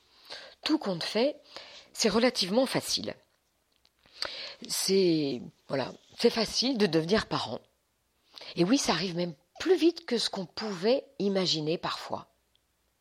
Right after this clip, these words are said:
L'union des corps d'un homme et d'une femme qui s'aiment peut donner très rapidement la vie, presque et quelquefois à notre insu. Voilà, c'est en cela que je dis que c'est facile.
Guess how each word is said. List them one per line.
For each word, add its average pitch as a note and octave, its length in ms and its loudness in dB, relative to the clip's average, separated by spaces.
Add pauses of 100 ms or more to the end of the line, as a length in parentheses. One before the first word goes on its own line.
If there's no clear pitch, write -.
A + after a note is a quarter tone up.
(1300)
L'union A#3 440 4
des A3+ 180 2
corps D3+ 460 0 (260)
d'un E3 200 0
homme A#3 180 6
et G#3 40 6
d'une D#3 200 0
femme A3 300 0
qui D#3+ 140 -4
s'aiment F#3+ 440 -4 (720)
peut D#4+ 160 4
donner G#3 340 0
très D#4 460 0
rapidement C#3 720 -4 (340)
la C3 140 -6
vie, E3 300 -6 (640)
presque - 540 -2 (720)
et D#3 60 -14
quelquefois - 680 -4 (360)
à D#3 80 -2
notre D#3 280 0
insu. - 360 -4 (1040)
Voilà, - 220 -10
c'est - 340 -4 (480)
en F3+ 100 0
cela G3 300 0
que D#3+ 120 -12
je C#3 100 -8
dis D3+ 140 -8
que D3 100 -8
c'est C#3 160 -6
facile. - 500 -8